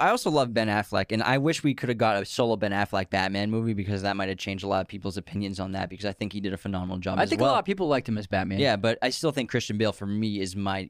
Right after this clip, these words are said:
Speaker 1: go-to Batman. But
Speaker 2: Yeah.
Speaker 1: I'm so curious to see what Pattinson does with it.
Speaker 2: But I, this is an ex-, a movie-going experience I remember seeing in theaters with Dad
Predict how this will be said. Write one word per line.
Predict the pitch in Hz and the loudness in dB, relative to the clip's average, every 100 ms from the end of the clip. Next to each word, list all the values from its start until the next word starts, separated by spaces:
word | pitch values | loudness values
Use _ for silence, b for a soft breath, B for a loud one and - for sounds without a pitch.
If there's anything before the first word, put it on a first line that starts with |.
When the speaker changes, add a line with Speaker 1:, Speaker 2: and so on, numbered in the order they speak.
| - | -2
Speaker 1:
go-to | 98 92 - 101 | 0 0 -4 -4
Batman. | 98 95 92 92 92 90 | -2 -2 -4 -6 -6 0
But | - | 2
Speaker 2:
Yeah. | 120 147 | 2 0
Speaker 1:
I'm | 151 | -2
so | 151 165 156 | 0 2 2
curious | - 156 147 | 2 0 0
to | - | -2
see | 135 | 0
what | 131 120 - | 0 -2 -2
Pattinson | 110 113 110 101 | 0 0 0 0
does | 101 98 | 0 0
with | 90 | -2
it. | 98 _ - | -4 _ 2
Speaker 2:
But | |
I, | 156 | 2
this | 175 202 | 2 -2
is | 233 | 0
an | 202 | 0
ex-, | - - | -2 0
a | 147 | 2
movie-going | 139 156 170 135 120 | 4 4 4 2 0
experience | 110 - 117 104 | -2 -2 0 2
I | |
remember | 123 123 117 110 | 2 2 2 0
seeing | - 117 | 0 0
in | 104 101 | 0 0
theaters | 113 107 98 | 0 2 0
with | 98 95 | -2 0
Dad | 104 101 95 | 2 2 0